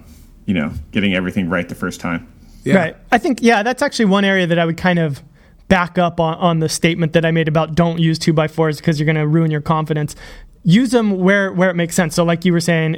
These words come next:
Speaker 3: you know, it is a good thing to use for playing around with or, you know, just goofing around with a technique or something and, and not doing it on expensive wood the first time. But I still do stand by the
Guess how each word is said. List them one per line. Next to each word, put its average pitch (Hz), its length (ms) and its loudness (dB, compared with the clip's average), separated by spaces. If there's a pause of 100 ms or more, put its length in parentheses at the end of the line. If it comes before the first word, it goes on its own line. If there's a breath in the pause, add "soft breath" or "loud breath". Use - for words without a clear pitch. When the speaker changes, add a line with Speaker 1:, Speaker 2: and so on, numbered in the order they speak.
Speaker 3:
you 220 160 4
know, 175 140 2
it 190 140 2
is 190 160 2
a 185 60 0
good 175 460 -2
thing 180 240 2
to 175 100 -2
use 165 260 2
for 165 120 0
playing 170 360 0
around 156 360 0
with 151 280 -2
or, 151 160 0 (640 loud breath)
you 180 140 4
know, 160 100 -2
just 156 220 -2
goofing 175 240 2
around 165 180 2
with 160 140 0
a 165 40 0
technique 165 800 0
or 165 100 2
something 156 420 0
and, 156 180 -2
and 160 180 2
not 151 340 -2 (360)
doing 170 260 2
it 151 140 -2
on 147 420 -2
expensive 156 560 -2
wood 151 240 0
the 151 60 -2
first 160 320 -2
time. 180 260 2 (480 loud breath)
But 156 300 0 (100)
I 185 80 4
still 185 220 2
do 170 140 0
stand 160 360 0
by 151 180 0
the 143 300 -4